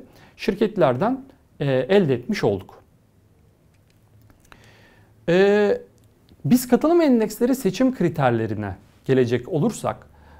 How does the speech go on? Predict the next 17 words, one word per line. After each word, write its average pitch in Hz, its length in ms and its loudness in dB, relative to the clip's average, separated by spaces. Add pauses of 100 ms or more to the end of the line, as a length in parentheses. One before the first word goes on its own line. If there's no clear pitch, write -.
(120)
e, 147 40 -4 (440)
daha 165 220 0
önce 208 180 0
de 190 60 -2
söylediğim 156 520 0
gibi 120 260 -8 (200)
bu 165 100 -6
kriterleri, 185 680 -2 (760)
e, 143 140 -2
pay 226 300 0
senedi 156 360 -2
ihracı 139 680 -2
ve 170 160 -4
alım 170 220 -2
satımı 160 560 -4
standardı 135 760 -4
dokümanına, 107 560 -8